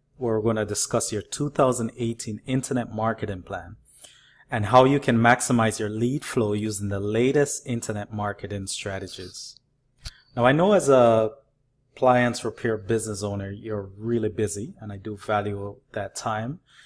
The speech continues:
So let me get right into it. We're gonna discuss your goals for two thousand eighteen and how many leads do you need to each month if you wanna hit those goals. We're now into the second quarter of two thousand eighteen.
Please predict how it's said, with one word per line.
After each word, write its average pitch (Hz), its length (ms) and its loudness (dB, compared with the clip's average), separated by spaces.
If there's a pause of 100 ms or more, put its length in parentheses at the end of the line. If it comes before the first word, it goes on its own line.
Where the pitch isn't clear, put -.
(200)
So - 140 -2
let 143 100 0
me 165 80 -2
get 156 180 0
right 139 280 6
into 127 340 4
it. 85 160 -16 (540)
We're 139 100 -4
gonna 160 240 -2
discuss 143 500 2
your 127 100 2
goals 120 360 0
for 110 80 -10
two 127 200 -6
thousand 110 360 -4
eighteen 113 640 -6 (100)
and 110 180 -10
how 123 140 -2
many 135 220 -2
leads 120 540 -4
do 120 100 -4
you 113 100 -4
need 107 200 -8
to 117 100 -10
each 123 320 -14
month 127 420 -2 (380)
if - 140 -10
you 120 80 0
wanna 113 240 -2
hit 107 200 -8
those 98 220 -12
goals. 95 440 -12 (480)
We're 120 120 -2
now 147 320 6
into 135 360 -2
the 113 120 -4
second 123 460 -8
quarter 120 540 -6
of 107 360 -8
two 120 160 -12
thousand 101 400 -12
eighteen. 110 640 -12